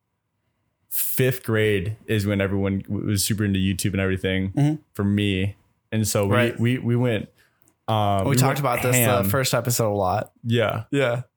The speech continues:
Speaker 1: We went ham. Fifth grade was crazy. Sixth grade was crazy. And we went ham. And then, um, high school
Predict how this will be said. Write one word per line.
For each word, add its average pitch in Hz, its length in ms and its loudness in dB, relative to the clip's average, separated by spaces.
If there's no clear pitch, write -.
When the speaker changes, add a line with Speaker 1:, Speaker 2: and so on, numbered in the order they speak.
Speaker 1:
We 123 120 0
went 127 300 -2
ham. 104 680 0
Fifth 117 300 -2
grade 117 260 0
was 98 140 -2
crazy. 101 380 0
Sixth - 320 -2
grade 113 180 0
was 101 140 -2
crazy. 92 520 -2
And 107 600 0
we 110 140 -2
went 113 180 0
ham. 101 460 0
And 107 240 2
then, 120 580 2
um, 104 500 2
high 117 260 -2
school 98 560 -2